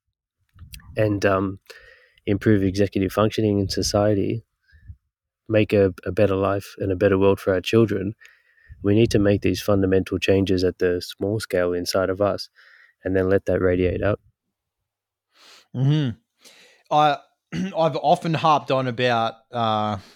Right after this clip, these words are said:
Speaker 2: the state of our society, and particularly men in society at the moment. And, you know, like you said before, the, the testosterone levels have fallen by fifty percent, and, you know,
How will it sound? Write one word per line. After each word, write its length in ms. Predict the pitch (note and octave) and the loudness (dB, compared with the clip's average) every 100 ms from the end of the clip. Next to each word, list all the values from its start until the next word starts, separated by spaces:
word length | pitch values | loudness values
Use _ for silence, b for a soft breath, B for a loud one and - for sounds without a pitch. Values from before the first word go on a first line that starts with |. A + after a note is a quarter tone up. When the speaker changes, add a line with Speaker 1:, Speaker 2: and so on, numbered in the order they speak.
| B _ _ | B _ _
Speaker 2:
the 60 | B2 | -8
state 300 | - B2 A2+ | 0 2 2
of 100 | A2+ | 0
our 120 | A2 | 0
society, 440 | - - A2+ A2+ | -2 0 2 2
and 80 | A2 | -2
particularly 440 | - C3+ C3+ B2 G#2+ | -2 -2 0 -2 0
men 220 | A2+ B2 | 2 2
in 100 | A#2+ | 2
society 480 | A#2 - A2 G#2+ G#2 | -2 -2 0 0 -4
at 100 | G#2 | -4
the 60 | |
moment. 380 | G#2+ G#2+ G#2 G#2+ _ _ _ | -4 -4 -6 -10 _ _ _
And, 520 | A2+ G#2+ G#2 G#2 G#2 - - _ _ _ _ _ | -4 -2 -2 -4 -6 -10 -20 _ _ _ _ _
you 80 | C#3 | -2
know, 260 | A#2+ G#2+ - B B B B2 | 0 -2 -10 B B B -2
like 200 | C#3 D3+ | -2 0
you 40 | |
said 200 | - A#2 | -2 -2
before, 340 | A#2+ - C3 | -4 -4 -4
the, 260 | A#2 A2+ A2 G#2+ | -4 -6 -8 -10
the 300 | A2+ G#2+ G2+ _ | -10 -10 -14 _
testosterone 600 | C3+ B2 E3 E3 D#3+ B2 | -8 0 0 2 0 0
levels 240 | A2+ A2 | -4 -6
have 120 | G#2+ - | -12 -10
fallen 300 | A#2 G#2+ G#2 | -6 -6 -4
by 160 | G#2 | -6
fifty 300 | G#2 A#2 - | -6 -12 -12
percent, 400 | G#2+ - G#2+ G#2 | -14 -10 -10 -8
and, 320 | G#2 G#2 G2+ | -8 -10 -10
you 80 | A2 | -10
know, 220 | A2 G2+ | -8 -10